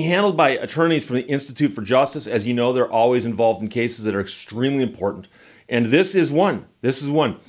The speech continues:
And it has to do with the Michigan court, by the way, so I apologize ahead of time 'cause I'm, of course, from Michigan. And I have talked about this case before, a long time ago,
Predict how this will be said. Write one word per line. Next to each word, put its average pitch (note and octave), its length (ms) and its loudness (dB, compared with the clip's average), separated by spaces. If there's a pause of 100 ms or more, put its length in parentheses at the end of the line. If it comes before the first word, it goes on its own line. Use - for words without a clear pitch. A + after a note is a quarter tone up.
(340)
And D3 140 2
it F#3 80 4
has G#3 160 4
to F3 60 -6
do F#3+ 60 2
with F3 40 4
the D#3 80 2
Michigan D3 400 0
court, B2 240 2
by G#2 140 2
the G2+ 80 -2
way, G2+ 80 0
so G#2 160 -2
I A#2 80 2
apologize C#3 560 2
ahead A2+ 200 2
of G2+ 60 -6
time F2+ 240 -6
'cause G2 260 -4
I'm, G#2+ 380 -4
of - 80 -20
course, G#2 240 -2
from G#2 260 -2
Michigan. A2 440 -4 (300)
And C3+ 120 0
I D#3 140 4
have G3+ 360 2
talked G3+ 300 2
about F3 140 2
this B2+ 100 -4
case D3+ 300 0
before, F3 580 -2 (560)
a A#2 80 -2
long F3 380 2
time G#3+ 260 0
ago, G2 240 -6